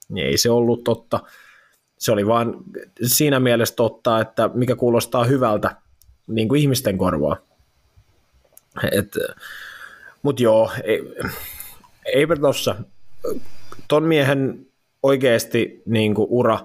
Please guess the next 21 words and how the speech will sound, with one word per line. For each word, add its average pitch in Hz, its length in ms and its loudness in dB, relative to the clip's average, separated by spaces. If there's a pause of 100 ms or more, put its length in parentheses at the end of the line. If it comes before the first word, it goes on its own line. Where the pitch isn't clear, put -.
(760)
on 117 140 2
mennyt 110 600 2 (240)
ihan 120 280 2
vi-, - 320 -2 (520)
niinku, 120 380 2
hänen 135 260 2
ahneus 131 680 2
ja 107 80 0
hänen 113 320 2
tietynlainen 113 600 2
ylimielisyytensä 107 1000 2
on 104 120 2
ajanut 110 420 2
ton 104 160 2
Real 113 240 2
Madridin 107 500 2
jälkeisen 98 600 2
uran 98 300 2
mun 92 220 2
mielestä 92 320 0
alamäkeä. 95 520 0